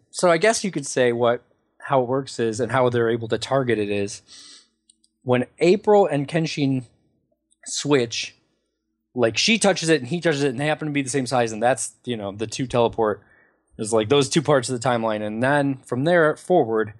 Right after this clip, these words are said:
you're in the bubble, basically, of the two things happening simultaneously, and that's how you're kind of able to aim and fire when four other people, luckily four other people were nearby this thing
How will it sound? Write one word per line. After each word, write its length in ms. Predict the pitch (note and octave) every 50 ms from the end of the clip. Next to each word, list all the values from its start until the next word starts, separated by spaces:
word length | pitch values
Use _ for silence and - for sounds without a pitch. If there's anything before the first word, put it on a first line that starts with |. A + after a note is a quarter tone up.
| _ _ _ _ _ _ _
you're 120 | B2 C3
in 100 | C#3 C3
the 80 | C3 B2+
bubble, 420 | A#2 C#3 B2+ G#2+ G2+ F#2 F#2 - _
basically, 640 | - A2+ G2+ - - A2 G2+ - G2+ G2 G2 G2+ - -
of 180 | A2 G#2+ G#2+
the 80 | A2+ G#2
two 500 | A2 - D#3+ D3 C#3 C3+ C3 B2+ B2 - _ _ _ _ _
things 420 | - - - C3 B2 A#2 A#2 A2
happening 500 | - - A#2 A#2 - - A#2 A2 A2 G#2+ G2+
simultaneously, 1000 | - - A#2+ A2 A2 G#2 G2+ - A#2 A2+ G#2+ G2+ F#2+ - - G2+ F#2+ F#2+ F#2+ F#2+ _ _ _ _ _ _ _ _ _ _ -
and 100 | A2 A2+
that's 160 | A#2 A2 -
how 60 | B2
you're 120 | A2+ G#2+ G2
kind 160 | - C3 A2
of 80 | G2 A2
able 240 | A2 A2 A2+ G#2+
to 160 | - - G2+ -
aim 220 | - A2+ A#2+ A#2+ A2
and 160 | G#2+ G#2 G#2
fire 540 | - - - A#2 A2 A2 A2 G#2 G#2 G#2 - _ _ _ _ _ _ _ _ _ _ _ _ _ _ _ _ _
when 280 | - A#2 A#2 A2+ G#2+ G2+
four 300 | - - C#3 C3 B2+ B2
other 100 | A#2 A#2+
people, 260 | C3 C#3 B2 B2 A#2+
luckily 440 | C3 C3 D3+ F3 E3+ - D#3+ C#3+ B2
four 220 | A#2+ - D3+ D3
other 140 | C3+ C3 B2+
people 280 | C3 C#3 C3+ C3+ B2+ A#2+
were 160 | A#2 A2+ G#2+
nearby 420 | A2 A#2 A#2+ A#2+ A2 A#2 A#2+ A#2+
this 240 | A2+ G#2 G2+ - -
thing 320 | - - G2+ G2+ G2 F#2+